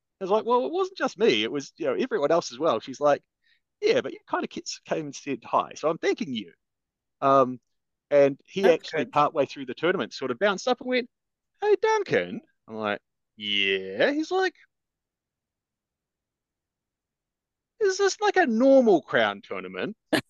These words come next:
Speaker 2: <laughs>
Speaker 1: And I'm like, "Well, it's, it's, it's the first one since the pandemic. So, you know, it's
Speaker 2: Mm.
Speaker 1: maybe a little bigger than it might have been otherwise. But yeah, pretty much apart from that," he's like,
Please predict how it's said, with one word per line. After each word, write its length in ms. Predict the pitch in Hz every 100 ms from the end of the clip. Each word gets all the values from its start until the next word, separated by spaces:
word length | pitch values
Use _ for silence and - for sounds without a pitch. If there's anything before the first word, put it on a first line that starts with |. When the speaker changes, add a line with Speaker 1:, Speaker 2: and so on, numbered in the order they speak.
| _ _ - -
Speaker 2:
<laughs> 0 |
Speaker 1:
And 1120 | 294 - 165 160 - - - 180 - 190 359
I'm 80 | 339
like, 220 | 320 302
"Well, 340 | 403 339 311 -
it's, 240 | 311 -
it's, 180 | 311 277
it's 240 | 320 311
the 140 | - 359
first 340 | 320 339 254
one 240 | 247 220 196
since 320 | - 214 -
the 100 | 202
pandemic. 680 | 190 165 156 262 117 -
So, 200 | - 214
you 140 | 190 170
know, 280 | 107 110 131 _ _ _
it's 160 | 339 214
Speaker 2:
Mm. 60 |
Speaker 1:
maybe 240 | 220 214 247
a 60 |
little 240 | 185 185 117 -
bigger 240 | 240 185
than 160 | 117 110
it 80 | 127
might 220 | 117 107
have 100 | 98
been 160 | 110 104
otherwise. 580 | 104 104 92 85 -
But 200 | - 392 - _ _ _
yeah, 260 | 494 508 508 -
pretty 140 | 415
much 160 | 453 -
apart 220 | 294 294
from 100 | 226
that," 120 | 226
he's 120 | 247
like, 200 | 247 254